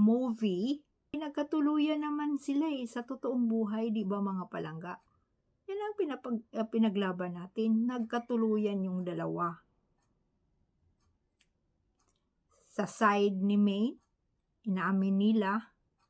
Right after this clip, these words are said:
Sa side ni Alden, inaamin nila na nagkatuluyan at may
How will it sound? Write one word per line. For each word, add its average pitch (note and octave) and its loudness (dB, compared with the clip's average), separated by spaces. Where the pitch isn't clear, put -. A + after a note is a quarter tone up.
Sa G#3+ 0
side A3 2
ni G#3 -2
Alden, F#3+ -2
inaamin F#3 -2
nila E3+ -6
na F#3 -4
nagkatuluyan F#3+ -2
at G#3+ -10
may F#3+ -4